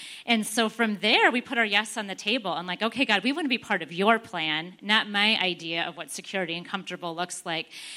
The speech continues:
And so from there, literally at our wedding, we put our yes on the table. And so when, um, this opportunity came up for him to be the technology director in Arkansas, of all places, the yes was already there. It was up to trust and obey and see how God would provide.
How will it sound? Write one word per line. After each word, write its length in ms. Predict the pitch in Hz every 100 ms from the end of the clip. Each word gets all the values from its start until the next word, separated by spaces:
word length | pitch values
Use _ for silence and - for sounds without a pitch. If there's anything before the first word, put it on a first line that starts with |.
| -
And 140 | 214
so 160 | - 220
from 200 | 233 208
there, 160 | 214 208 208
literally 280 | 233 240
at 100 | 202
our 80 | 190
wedding, 360 | 185 185 214 247
we 100 | 262
put 180 | 262 254
our 60 |
yes 280 | 247 240 -
on 120 | 247
the 80 | 240
table. 480 | 233 247 240 262 269 - - -
And 200 | 220 208
so 320 | - 226 202
when, 400 | 185 202 202 190
um, 300 | 185 180 170
this 180 | 190 247
opportunity 720 | - 214 208 - 220 208 220
came 260 | 214 202 196
up 160 | 185
for 100 | 214
him 180 | 190 208
to 80 | 196
be 100 | 196
the 80 | 185
technology 640 | - 196 185 180 190 202
director 460 | 196 202 202 208 185
in 100 | 175
Arkansas, 680 | 170 180 240 240 269 277 269
of 140 | 269
all 160 | 262 262
places, 560 | 262 269 269 277 247 - - - 233
the 60 |
yes 280 | 202 196 -
was 160 | 208 -
already 340 | 180 180 170
there. 380 | 170 160 156 160
It 80 | 214
was 160 | 220
up 220 | 214 208 -
to 100 | 226
trust 400 | - 190 - 196
and 80 |
obey 560 | 185 175 170 175 208 240
and 160 | 190 185
see 200 | 196 170
how 200 | 180 165
God 460 | 165 156 151 160 -
would 180 | 170 156
provide. 480 | 165 139 123 120